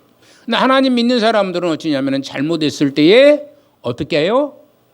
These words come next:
회개할 수 있을 줄로 믿습니다. 회개하는 자가 하나님 믿는 겁니다. 여러분들 뭐 다음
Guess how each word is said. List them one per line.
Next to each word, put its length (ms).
회개할 480
수 280
있을 320
줄로 200
믿습니다. 800
회개하는 540
자가 580
하나님 360
믿는 300
겁니다. 360
여러분들 400
뭐 360
다음 400